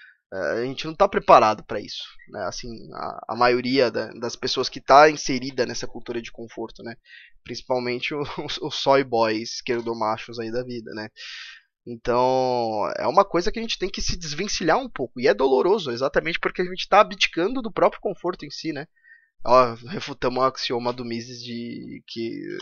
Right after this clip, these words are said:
a gente quer buscar uma redução de conforto, né? É, que tem a ver com o que eu tava falando com o Kaique, né? Que é uma demonstração de preferência mais que, é, uma questão de conforto.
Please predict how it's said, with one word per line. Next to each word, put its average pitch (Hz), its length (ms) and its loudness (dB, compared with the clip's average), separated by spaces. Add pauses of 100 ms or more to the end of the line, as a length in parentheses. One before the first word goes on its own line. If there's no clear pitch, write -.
(540)
a 113 80 -2
gente 123 240 -6 (160)
quer 123 240 2 (180)
buscar 123 360 -2
uma 117 260 -2
redução 127 360 -8
de 117 80 -14
conforto, 113 500 -12
né? 113 100 -14 (680)
É, 107 220 -2
que - 120 -16
tem 131 140 0
a 123 60 4
ver 120 100 0
com - 60 -16
o - 20 -20
que - 80 -4
eu 120 40 -4
tava 117 160 2
falando 120 280 -2
com - 100 -20
o - 20 -20
Kaique, 113 460 -2
né? 113 140 -10
Que - 260 -20 (180)
é 120 80 -2
uma 131 160 4
demonstração 156 540 -4
de 156 80 -12
preferência 123 480 -4
mais 117 220 -6
que, 117 200 -8 (420)
é, 117 260 -2
uma 117 160 -6
questão 127 280 -6
de 123 80 -8
conforto. - 580 -10